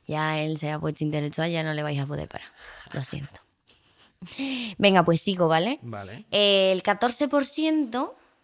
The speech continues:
Speaker 2: Ujú.
Speaker 1: atento a esto, ¿eh? Catorce por ciento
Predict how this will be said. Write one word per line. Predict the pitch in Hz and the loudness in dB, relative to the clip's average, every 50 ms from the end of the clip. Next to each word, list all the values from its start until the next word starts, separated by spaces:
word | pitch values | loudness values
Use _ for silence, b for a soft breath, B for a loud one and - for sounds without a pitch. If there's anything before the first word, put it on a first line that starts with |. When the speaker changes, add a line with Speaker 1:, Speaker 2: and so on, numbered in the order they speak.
| b _ - | b _ -18
Speaker 2:
Ujú. | - 95 95 95 | -16 -10 -2 2
Speaker 1:
atento | - 175 170 - 208 214 220 202 170 165 | 2 2 4 4 4 4 4 4 4 2
a | 151 151 | 2 2
esto, | 139 - - - 147 | 0 -4 -4 -4 -4
¿eh? | 180 254 - _ _ - | -4 -4 -6 _ _ 6
Catorce | - 185 180 185 - - 277 311 320 339 - - - 415 466 _ _ _ _ - | 8 8 8 8 6 6 6 6 6 4 -2 -2 -4 -4 -4 _ _ _ _ 6
por | 208 190 175 - | 6 6 6 4
ciento | - - 160 156 151 151 147 143 - - - | -2 -2 0 0 0 0 -2 -4 -6 -8 -10